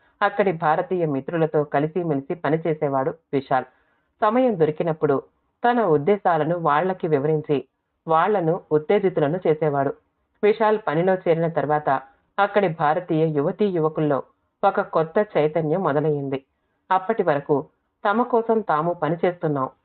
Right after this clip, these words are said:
అనే భావనలోనే ఉండేవారు. తామేమిటో, తమ సంపాదన ఏమిటో, దానితో తమ సంతోషం ఏమిటో అన్నట్లు ఉండేవారు. కానీ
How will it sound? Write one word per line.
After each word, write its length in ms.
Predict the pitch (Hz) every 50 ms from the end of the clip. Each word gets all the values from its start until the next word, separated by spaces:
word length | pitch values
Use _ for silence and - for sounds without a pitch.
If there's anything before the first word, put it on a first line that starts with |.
| _ _ _ -
అనే 200 | 208 220 208 202
భావనలోనే 800 | 160 156 - - 139 160 190 190 185 175 170 165 156 160 196 247
ఉండేవారు. 520 | 220 175 170 165 160 156 143 139 131 - - _ _ _ _ _ _ _ _ _ _ _ _ _ -
తామేమిటో, 720 | 214 214 214 202 165 - - 165 175 - 170 156 139 - - _ _ _ _ _ _ _ _ _ _ _ _ 233
తమ 140 | 233 240 226
సంపాదన 580 | 214 - 170 143 139 160 185 208 214 220 214 214
ఏమిటో, 540 | 190 156 147 147 151 151 156 156 139 135 - _ _ _ _ _ _ -
దానితో 580 | 165 175 165 190 220 226 226 - 156 135 - - _ _ _ _ - 220
తమ 120 | 233 233
సంతోషం 600 | 226 233 165 139 143 156 196 202 202 - 202 196
ఏమిటో 380 | 175 147 143 147 165 165 - 180
అన్నట్లు 420 | 156 147 160 156 143 139 160 196
ఉండేవారు. 500 | 214 180 160 151 151 143 143 135 127 123 - _ _ _ _ _ _ _ _ -
కానీ 360 | 143 147 180 190 170 135